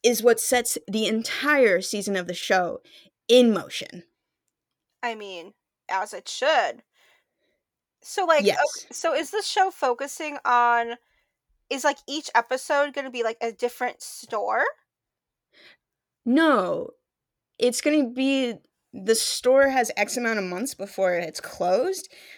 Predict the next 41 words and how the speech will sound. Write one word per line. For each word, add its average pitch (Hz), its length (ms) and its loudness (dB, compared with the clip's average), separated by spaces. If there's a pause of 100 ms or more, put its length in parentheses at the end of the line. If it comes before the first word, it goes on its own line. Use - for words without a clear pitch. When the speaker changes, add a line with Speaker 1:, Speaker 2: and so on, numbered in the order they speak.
(100)
Speaker 1:
and 247 160 2
it's 240 120 0
gonna 254 200 0
be 233 120 -4
the 202 140 0
ragtag 196 540 2
bunch 190 320 -2
trying 190 280 -4
to 180 500 -2 (1080)
figure 214 280 6
out 202 280 0
how 202 200 -2
to 190 60 2
keep - 180 -8
the 160 60 -10
store 143 240 -4
open. - 320 -14 (480)
Like, 208 180 4
they 214 100 4
wanna, 220 200 2
Speaker 2:
Oh, 262 720 2 (220)
Speaker 1:
they 214 140 -4
Speaker 2:
gotcha. 233 80 4
Speaker 1:
don't 269 200 6
wanna 262 160 6
get 196 140 2
new 196 100 -2
jobs. 165 520 -4
They 196 160 0
wanna 220 260 -4
keep 214 220 -12
working 202 300 -4
in 202 100 -4
the 175 60 -6
store, 165 300 -4
so - 120 -8
they 190 80 2
have 202 180 -2
to 202 100 -4
figure 180 440 -2
out, 156 380 -2